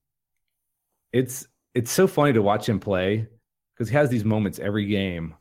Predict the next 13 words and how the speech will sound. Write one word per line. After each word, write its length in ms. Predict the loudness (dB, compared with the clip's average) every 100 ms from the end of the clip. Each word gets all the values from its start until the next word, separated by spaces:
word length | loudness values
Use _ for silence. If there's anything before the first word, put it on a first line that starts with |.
| _ _ _ _ _ _ _ _ _ _
where 120 | -8 -2
he 80 |
just 320 | 0 -2 -2 0
basically 360 | 0 2 -2
flicks 340 | -2 -2 -2 -4
his 160 | -4
wrist 260 | 0 0 -2
and 100 | -6
the 60 |
ball 280 | -2 0 0
comes 280 | 0 -6 -8
flying 1000 | -14 -20 -20 -8 -4 -2 0 0 -2 -2
out 340 | -2 -2 -6